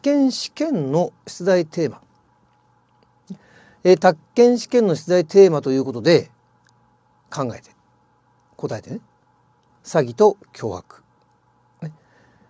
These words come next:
えー、取り消すことができる共通項でしたね。被害者は取り消すことができる。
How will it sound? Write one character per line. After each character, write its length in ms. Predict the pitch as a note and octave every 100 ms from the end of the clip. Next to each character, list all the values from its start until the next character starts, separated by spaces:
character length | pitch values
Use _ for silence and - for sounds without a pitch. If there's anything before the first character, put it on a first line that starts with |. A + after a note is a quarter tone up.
| _ -
え 80 |
ー、 80 | F3 -
取 240 | G3 C#4+
り 60 | D4
消 180 | D#4
す 140 | D4 -
こ 140 | C#4
と 80 | D4
が 120 | B3+
で 140 | F3 D#3+
き 100 | G#3
る 200 | F3+ E3
共 180 | F#3+
通 220 | G3 G#3+ G3+
項 160 | D3+
で 80 | B2+
し 40 |
た 80 | -
ね。 200 | D#3+ B2+ _ _ _ _ _ _ _ _ _ _ _ _ _ _
被 120 | D3+
害 180 | D3 B2
者 120 | E3+
は 60 |
取 180 | C#3 C3
り 20 |
消 80 | B2
す 80 | -
こ 80 | C#3
と 60 |
が 80 | D#3
で 100 | -
き 100 |
る。 60 | -